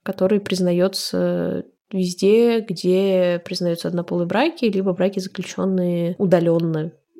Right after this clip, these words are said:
ну, типа, без присутствия людей в одном пространстве с клерком, который это делает. Все почти азиатские страны вы-, вылетают, потому что они не признают, э, однополые браки.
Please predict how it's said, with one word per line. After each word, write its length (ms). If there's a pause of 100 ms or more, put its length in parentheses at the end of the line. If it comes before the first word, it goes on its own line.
(140)
ну, 60
типа, 240
без 240
присутствия 500
людей 540
в 40
одном 200
пространстве 520
с 60
клерком, 480
который 360
это 120
делает. 400
Все 420
почти 360
азиатские 500
страны 440
вы-, 200
вылетают, 600
потому 160
что 100
они 120
не 80
признают, 420
э, 340
однополые 560
браки. 440